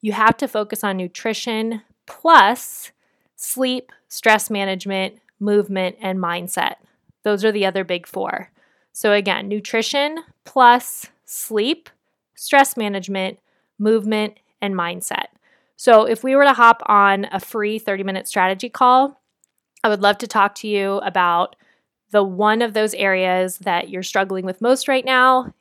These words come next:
and some ways that you could really level up in that area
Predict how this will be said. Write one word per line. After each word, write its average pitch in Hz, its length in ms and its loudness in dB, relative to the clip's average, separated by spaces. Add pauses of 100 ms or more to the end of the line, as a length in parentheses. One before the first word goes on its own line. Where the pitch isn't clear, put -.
(120)
and 196 260 -4
some 196 220 -6
ways 190 400 -4
that - 160 -8
you 202 80 -12
could 185 160 -14
really 180 500 -4
level 196 320 2
up 202 160 0
in 202 100 -6
that 185 180 -2
area 247 580 0